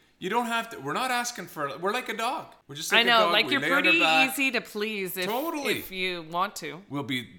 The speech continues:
Speaker 1: panting at the front door. We're all good to go.
Speaker 2: <laughs> You really are pretty easy to please,
Speaker 1: So
Speaker 2: you
Speaker 1: it can't
Speaker 2: men.
Speaker 1: be positive twenty-four seven. So I'll give you an idea what blew up on me today.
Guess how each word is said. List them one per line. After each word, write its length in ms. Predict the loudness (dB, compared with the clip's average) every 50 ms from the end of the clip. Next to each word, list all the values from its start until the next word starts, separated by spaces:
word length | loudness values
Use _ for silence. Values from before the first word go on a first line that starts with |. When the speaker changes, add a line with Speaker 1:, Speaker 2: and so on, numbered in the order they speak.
| -20 -16 -14 -14 -10
Speaker 1:
panting 360 | -6 -4 -4 -4 -4 -4 -6
at 120 | -6 -6
the 60 | -8
front 320 | -8 -2 2 2 2 2 0
door. 280 | 0 2 2 2 2 2
We're 180 | 2 4 4
all 200 | 6 6 6 4
good 200 | 2 0 -4 -4
to 60 | -4 -6
go. 360 | -6 -4 -6 -6 -6 -8 -14 -20 _ _
Speaker 2:
<laughs> 120 | -18 -18 -16 -16 -16 -18 -16 -8 0
You 180 | 4 4 6 6
really 320 | 6 6 6 6 8 8
are 140 | 8 8 8
pretty 260 | 6 4 0 2 2
easy 420 | 2 0 0 -2 -4 -6 -6 -6 -6
to 80 | -6
please, 480 | -8 -8 -6 -6 -4 -4 -4 -6 -4 0
Speaker 1:
So 140 | 2 2 2
Speaker 2:
you 60 | 2
Speaker 1:
it 40 | 2
can't 160 | 0 0 2
Speaker 2:
men. 200 | 2 2 2 4
Speaker 1:
be 0 |
positive 500 | 4 4 4 4 0 -2 -2 -4 -4 -6 -14 -20 _ _
twenty-four 420 | -8 -4 -4 -4 -4 -4 -6 -6 -6
seven. 300 | -4 -4 -4 -4 -6 -6
So 160 | -6 -4 -2
I'll 80 | -2 -2
give 180 | -2 -4 -6 -6
you 80 | -6 -6
an 60 | -4
idea 440 | -4 -6 -6 -6 -6 -6 -4 -4 -4
what 320 | -4 -6 -6 -6 -8 -10
blew 180 | -10 -8 -6 -6
up 180 | -6 -6 -8 -8
on 180 | -10 -8 -8
me 140 | -8 -10 -10
today. 420 | -12 -14 -14 -14 -12 -12 -12 -14